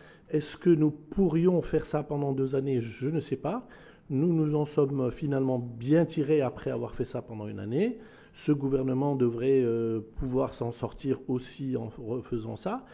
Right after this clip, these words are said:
Bon, ceci étant dit, euh, je ne pense pas qu'on pourrait tenir, euh, cinq ans à faire ça. À mon avis, euh,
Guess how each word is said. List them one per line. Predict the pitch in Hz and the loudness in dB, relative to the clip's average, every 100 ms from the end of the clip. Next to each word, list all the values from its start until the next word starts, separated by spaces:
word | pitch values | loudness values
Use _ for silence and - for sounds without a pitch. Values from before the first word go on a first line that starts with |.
| - - - - | -20 -20 -20 -6
Bon, | - - | -4 -4
ceci | - 170 151 170 | -2 -4 0 0
étant | 147 135 | 0 0
dit, | 127 180 202 | 0 2 4
euh, | 151 139 135 131 127 127 113 | 6 6 6 6 4 2 2
je | 120 | 0
ne | 120 | -2
pense | 113 113 - | -2 -6 -2
pas | 151 | -4
qu'on | 151 127 113 | -2 -4 -4
pourrait | 127 120 | -2 -2
tenir, | 117 117 120 139 117 | -2 -2 0 0 -2
euh, | 110 110 107 107 | -2 -2 -2 -2
cinq | 131 123 | -2 -2
ans | 151 127 | -4 -4
à | |
faire | - - | -6 -8
ça. | 113 107 | -8 -8
À | 104 | -8
mon | 107 | -6
avis, | 107 113 131 | -6 -4 -4
euh, | 117 98 101 98 101 | -4 -4 -8 -8 -10